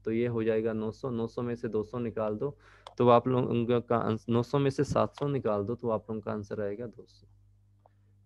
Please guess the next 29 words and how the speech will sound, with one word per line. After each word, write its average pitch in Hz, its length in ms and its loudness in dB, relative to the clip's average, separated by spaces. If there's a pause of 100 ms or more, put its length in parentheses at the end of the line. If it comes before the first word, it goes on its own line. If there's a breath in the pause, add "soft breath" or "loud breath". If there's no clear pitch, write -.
आगे 117 260 2
आप 139 180 2
लोगों 135 160 -2
का 139 120 0
वही 120 260 2
क्वेश्चन 131 420 -2
है, 127 140 -4 (180)
कितना 123 300 -4
है? 127 140 -4
सिक्सटी - 460 -6
है, 127 140 -2
सिक्सटी 123 340 -6
में 127 120 0
सिक्सटी - 400 -6
लेस 123 220 0
करने 120 280 -4
पड़ेंगे, 123 360 -4
ऐड 104 240 -6
कर 117 160 -2
दीजिए 123 380 -6
तो 101 160 -6
आप 98 120 -6
लोगों 107 180 -8
का 107 100 -4
तब 98 160 -6
भी 104 120 -4
आंसर 104 280 -6
आ 104 80 -4
जाएगा। 107 320 -10